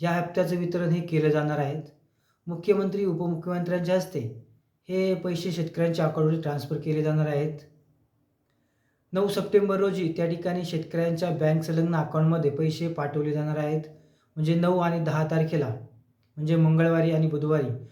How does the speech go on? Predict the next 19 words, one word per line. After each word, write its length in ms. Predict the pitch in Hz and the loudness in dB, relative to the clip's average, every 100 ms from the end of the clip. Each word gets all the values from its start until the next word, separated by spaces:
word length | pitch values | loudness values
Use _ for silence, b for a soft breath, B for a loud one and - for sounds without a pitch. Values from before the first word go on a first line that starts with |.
| B - | B -6
या 60 | 165 | -2
दोन 240 | 165 170 | 0 2
दिवसामध्ये 520 | 175 165 180 180 180 | 0 -2 -2 -2 -2
शेतकऱ्यांच्या 560 | 170 160 - 165 165 160 | -2 -6 -4 -2 0 0
अकाउंटवरती 440 | 147 156 160 160 | 0 2 2 0
पैसे 400 | 139 147 147 170 | -2 -4 -4 -4
जमा 260 | 170 165 160 | 0 2 2
केले 240 | 147 147 | 2 0
जाणार 260 | 143 143 139 | 0 -2 -2
आहेत. 260 | 135 127 - - _ _ _ _ _ _ - | -4 -6 -12 -20 _ _ _ _ _ _ -4
कारण 480 | 180 185 185 185 196 196 | 0 0 0 -2 -2 0
भरपूर 320 | 156 156 180 | 2 2 2
शेतकरी 540 | 170 170 160 185 185 185 | -4 -4 -2 -2 0 0
नमो 220 | 170 170 | 0 0
शेतकरी 420 | 160 165 - 175 | -2 -4 -4 -2
योजनेच्या 440 | 175 170 175 165 175 | 0 0 0 0 0
हप्त्याच्या 520 | 165 151 - 165 180 | 0 -2 -4 -4 -2
प्रतीक्षेमध्ये 640 | 160 156 160 175 165 160 165 | -2 -4 -6 -4 -2 2 2
होते. 240 | 165 170 | 2 -2